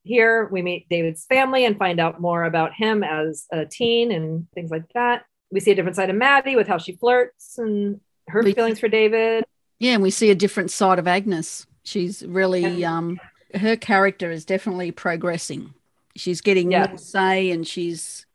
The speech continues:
Speaker 2: standing up for herself. So good on her.
Speaker 1: Yes, we see more from Agnes. Just a nice, solid episode of Moonlighting.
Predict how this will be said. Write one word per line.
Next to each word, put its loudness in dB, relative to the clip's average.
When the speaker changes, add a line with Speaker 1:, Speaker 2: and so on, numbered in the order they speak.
Speaker 2:
standing 2
up 2
for 2
herself. -4
So 0
good -2
on -2
her. -8
Speaker 1:
Yes, -4
we -6
see -8
more -2
from -10
Agnes. 0
Just -8
a 0
nice, 0
solid 4
episode -4
of 0
Moonlighting. -4